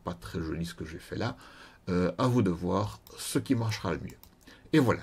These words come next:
nous avons ainsi la première partie de notre blason qui commence à prendre forme. Je peux un petit peu l'agrandir peut-être, sans dépasser de la forme générale du blason.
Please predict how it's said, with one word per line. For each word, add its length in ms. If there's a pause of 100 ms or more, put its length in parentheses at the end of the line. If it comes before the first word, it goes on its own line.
(140)
nous 180
avons 240
ainsi 460 (280)
la 100
première 480
partie 440 (140)
de 340
notre 640
blason 560 (460)
qui 120
commence 680
à 180 (120)
prendre 320
forme. 560
Je 100
peux 200
un 540
petit 140
peu 320 (880)
l'agrandir 840
peut-être, 680 (560)
sans 420
dépasser 680 (220)
de 160
la 320
forme 420
générale 460
du 100
blason. 360